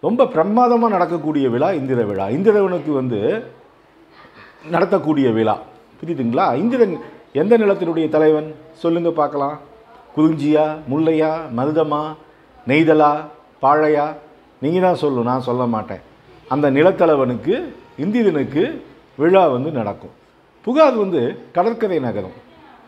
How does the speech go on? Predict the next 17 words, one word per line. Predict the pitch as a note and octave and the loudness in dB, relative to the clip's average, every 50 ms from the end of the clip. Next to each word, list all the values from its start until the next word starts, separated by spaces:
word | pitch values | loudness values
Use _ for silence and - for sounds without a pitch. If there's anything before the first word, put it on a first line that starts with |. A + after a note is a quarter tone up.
| - - - - - - - | -20 -20 -20 -20 -20 -12 -4
இன்னைக்கு | D3+ F3+ G#3+ F#3+ A3+ | 0 0 2 2 2
இருக்கக்கூடிய | A3+ A3+ C#4 A#3 B3 A#3+ A3+ G#3+ F#3+ | 2 0 0 0 0 2 2 2 2
பூம்புகார் | D3+ F3 F#3 F3 E3+ E3 D3+ D3+ C#3 B2+ | 2 0 -2 -2 0 0 2 2 2 0
தான். | A#2 A2 F#2 F#2 | -2 -4 -6 -6
அந்த | G#2 A#2 C#3 | -4 -2 0
இடத்துல | C#3 C#3+ D3+ D#3+ F#3 F3+ F3 E3 D#3 | 0 0 0 0 0 2 2 4 2
வந்து | D#3+ E3 G3 G#3+ B3 B3 - - - - - - _ _ | 2 2 0 0 -2 -2 -6 -16 -20 -20 -20 -20 _ _
மணிமேகலை, | - C#3 D#3 F3 F3 E3 D#3+ D#3 D3 D3+ D3+ D#3 D3+ D3+ | -4 -4 -2 -2 0 0 0 2 2 2 2 0 0 0
கோவலன், | - D#3 D#3 D#3 D3+ D3+ D3+ D3+ D3+ D#3 D3+ | 2 2 4 4 4 2 0 -2 -2 -6 -4
கண்ணகி | - D3 C#3+ D3 D#3 D#3 C#3 C3 D3 D3 D#3 D3+ C#3 | -2 -2 -2 -2 -2 -4 -4 -4 -4 -6 -6 -8 -6
அதெல்லாம் | B2 B2 C3+ F3+ G#3 E3+ | -4 -2 -2 -2 0 2
வாழ்ந்த | C#3+ D3+ F3 E3 D#3+ D3 | 2 2 2 2 0 0
இடம். | A#2+ A2 A#2 D3 A3 B3 G#3+ - | 0 0 0 -2 -4 -4 -6 -6
அந்த | C3 C#3 D3+ D#3 | -4 -2 -2 0
இடம் | E3 G3 G3 | 0 0 -2
வந்து | F3 E3+ F#3+ | -2 -2 -2
கடலுக்குள் | F3+ - D#3+ D#3+ F3 F3 E3 E3 D3 A2+ | 0 0 0 2 0 0 0 0 -2 -2